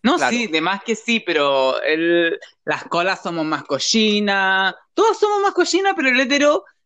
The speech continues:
Speaker 1: el hetero normado,
Speaker 2: Sí,
Speaker 1: ¿cachai?
Speaker 2: po.
Speaker 1: Imagínate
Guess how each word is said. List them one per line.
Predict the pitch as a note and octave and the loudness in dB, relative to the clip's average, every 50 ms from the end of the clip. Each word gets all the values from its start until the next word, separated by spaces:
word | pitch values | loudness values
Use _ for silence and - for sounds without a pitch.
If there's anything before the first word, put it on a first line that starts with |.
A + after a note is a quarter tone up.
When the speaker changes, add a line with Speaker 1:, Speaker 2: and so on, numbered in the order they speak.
| _ _ _ - | _ _ _ -2
Speaker 1:
el | - F#3+ A#3 | 0 2 2
hetero | C4+ A#3 D4 C4+ D4+ | 2 2 2 0 2
normado, | D4 C#4 C4 A3+ A3+ A3 A#3+ B3+ B3+ A#3+ G3+ E3+ E3 E3 F3 G#3 C#4+ D#4 _ _ _ _ _ _ | 2 2 2 0 0 -2 0 2 2 2 2 0 -2 -4 -6 -6 -8 -12 _ _ _ _ _ _
Speaker 2:
Sí, | - F#3+ F#3 D#3 | -6 -6 -4 -4
Speaker 1:
¿cachai? | C#3 - A3 A3+ | -2 -2 -2 0
Speaker 2:
po. | A#3+ | 0
Speaker 1:
Imagínate | A#3+ A#3 G#3+ G3 - - C4+ C#4+ D4 D#4 D4+ B3+ F4 | 0 -2 -4 -4 -4 -4 -4 -2 0 -2 -2 -2 -2